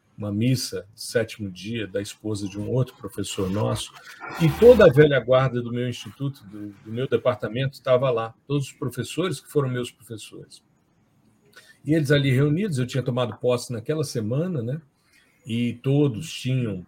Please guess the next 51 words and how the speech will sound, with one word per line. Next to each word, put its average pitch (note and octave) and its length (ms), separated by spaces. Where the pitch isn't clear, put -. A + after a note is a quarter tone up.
participação A2+ 840
em G2 60
centros A#2 580
ali G#2+ 220
dentro C3 400
do F#2+ 140
ceam. A#2+ 440
E C3 160
aí, B2+ 340
o, B2+ 880
os - 100
professores D3 680
comentando, C#3+ 760
e C3 40
aí D3+ 80
o D#3 40
Mário D3+ 300
virou C3+ 180
e D#3+ 60
disse: C3+ 180
"Ah, C4+ 100
o E3+ 80
Gustavo G#3 340
agora G3 260
é G#3 40
diretor G3+ 440
do F3 80
ceam." D3 460
Aí G3+ 80
uma G#3 160
professora E3+ 540
virou D3+ 240
e D3 60
disse: - 180
"É, E4 80
o C4+ 60
Gustavo A#3 360
foi A3+ 160
um F3 80
bom F3+ 160
estudante." A#2 720
Aí B2+ 80
o B2+ 60
Mário B2 260
virou A2+ 220
e B2+ 60
disse: G#2 320
"Não, G#2+ 140
o G#2+ 40
Gustavo A#2 400
foi B2+ 240